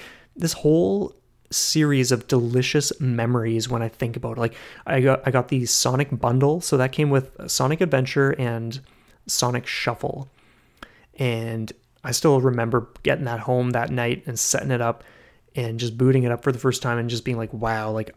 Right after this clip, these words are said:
I bought this system, this is mine, and this is my first time playing Dreamcast. Like, wow, like, this controller is crazy wild," and, like, all this stuff.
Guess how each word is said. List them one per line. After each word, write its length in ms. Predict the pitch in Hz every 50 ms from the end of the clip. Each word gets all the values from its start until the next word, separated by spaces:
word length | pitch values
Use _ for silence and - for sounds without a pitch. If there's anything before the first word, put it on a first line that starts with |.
| -
I 160 | - 123 123
bought 320 | 120 117 - 123 120 127 -
this 180 | - 127 -
system, 540 | - - - 123 - - - 127 113 113 113
this 180 | 117 120 117 -
is 160 | 131 120 113
mine, 360 | 131 113 110 113 117 120 117
and 480 | - - 120 117 113 107 107 110 110 - - - - _ _ _ _ _ _ _ _ _ - - _ _
this 160 | - 147 135
is 80 | 120 123
my 120 | 127 113
first 280 | 110 - 139 123 107 -
time 180 | - 123 117 107
playing 600 | - - - 127 117 117 117 113 117 117 120 110
Dreamcast. 720 | - - 117 117 113 113 - - - - - 123 - -
Like, 160 | 127 117 -
wow, 600 | 131 123 131 135 147 156 143 147 156 151 151 143
like, 220 | 139 135 135 139 143
this 160 | 147 135 -
controller 580 | - 160 147 135 - 165 156 160 160 156 156
is 100 | 156 156
crazy 600 | - - - - 151 151 160 160 165 170 160 160
wild," 520 | 147 147 151 147 151 156 156 156 151 147 -
and, 100 | 147 131
like, 160 | 131 127 127 - - - - - - - - - - - _ _ _ _ _ _ _ _ - - - _
all 200 | - 143 147 147
this 180 | 135 135 127 -
stuff. 300 | - - 131 120 -